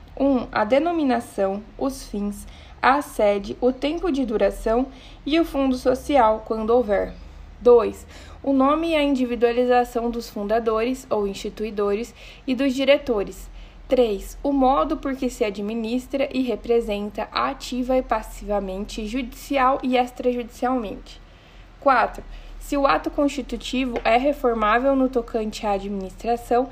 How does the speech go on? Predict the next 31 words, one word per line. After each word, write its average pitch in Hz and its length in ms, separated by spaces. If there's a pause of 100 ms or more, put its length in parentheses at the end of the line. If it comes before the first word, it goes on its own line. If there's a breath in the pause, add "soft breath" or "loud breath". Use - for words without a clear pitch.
(280 loud breath)
e 262 100
de 240 140
que 269 200
modo. 240 480 (440 loud breath)
Cinco, 226 600
se 285 220
os 277 140
membros 269 500
respondem 277 680
ou 254 80
não 208 320
subsidiariamente 226 1120
pelas 247 340
obrigações 240 640
sociais. 220 720 (880 loud breath)
Seis, 247 580
as 226 200
condições 269 840
de 254 160
extinção 262 600
da 202 80
pessoa 185 360
jurídica 220 760
e 240 160
o - 20
destino 247 540
de 233 80
seu 240 240
patrimônio 233 640
neste 214 340
caso. - 380